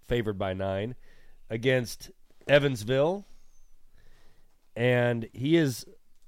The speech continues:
taking Ohio State plus nine and a half against Wisconsin.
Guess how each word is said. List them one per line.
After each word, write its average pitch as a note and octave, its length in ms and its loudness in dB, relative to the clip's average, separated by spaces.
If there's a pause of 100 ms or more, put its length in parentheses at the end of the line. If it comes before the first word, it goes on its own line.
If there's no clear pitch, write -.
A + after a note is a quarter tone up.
(120)
taking D3 420 4
Ohio B2+ 480 4
State D3 520 2 (540)
plus D3+ 360 2
nine C#3 260 2
and C3+ 100 -2
a B2+ 60 -2
half C3 480 0
against A#2 380 -2
Wisconsin. C3 760 -2